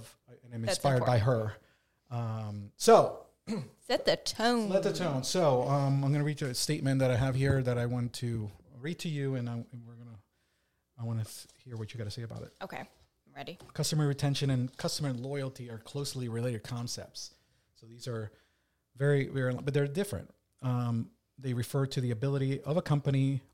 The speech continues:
Speaker 1: uh, to keep its customers coming back over time, and, um, as well as a way to provide more value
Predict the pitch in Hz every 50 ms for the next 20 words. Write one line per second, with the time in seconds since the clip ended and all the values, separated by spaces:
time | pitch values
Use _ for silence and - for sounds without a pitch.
0 | - 135 127 - 127 123 120 117 113 - - - - - 131 117 - _ _ -
1 | 147 156 - - - 143 - - 143 143 147 170 165 - - - - - 139 139
2 | 147 131 117 113 147 - - - - - 113 110 - - - 117 107 110 156 190
3 | - _ _ _ _ _ _ _ _ _ _ - - _ - - 131 123 123 123
4 | 123 123 123 123 120 120 117 113 - _ - 120 117 117 113 113 113 113 113 -
5 | 127 120 113 - - - 131 127 131 151 156 156 139 135 131 131 - 131 123 120
6 | 117 117 117 113 117 117 113 113 113 113 - - - - _ _ _ _ _ _
7 | _ - 120 117 120 127 127 127 123 123 131 - _ _ _ _ _ - - -
8 | 123 117 117 113 - - 131 117 127 127 127 127 131 131 135 127 113 123 123 123
9 | 131 131 127 117 110 110 104 104 110